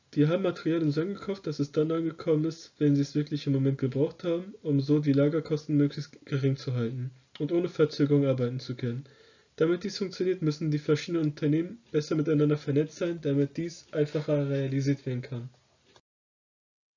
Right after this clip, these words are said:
Lean Management. Beim Lean Management geht es um die Verringerung der Verschwendung, um Abfallkosten zu sparen und optimale Ausnutzung der Rohstoffe, Maschinen, Arbeiter und Transportwege.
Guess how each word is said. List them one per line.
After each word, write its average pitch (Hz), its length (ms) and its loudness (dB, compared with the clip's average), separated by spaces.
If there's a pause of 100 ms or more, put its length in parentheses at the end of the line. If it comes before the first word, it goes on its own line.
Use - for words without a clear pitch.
(280)
Lean 160 260 -6
Management. 139 800 2 (440)
Beim 147 200 10
Lean 185 280 4
Management 143 480 4
geht 147 160 4
es - 60 -6
um 165 100 0
die 170 80 -2
Verringerung 165 560 2
der 160 100 0
Verschwendung, 160 680 2 (100)
um 156 160 -2
Abfallkosten 170 600 -2
zu 180 100 -4
sparen 185 480 2 (300)
und 147 160 0
optimale 143 460 4
Ausnutzung 156 440 0
der 160 80 2
Rohstoffe, 147 600 0 (100)
Maschinen, 156 520 0
Arbeiter 151 460 4
und 156 180 2
Transportwege. 143 720 2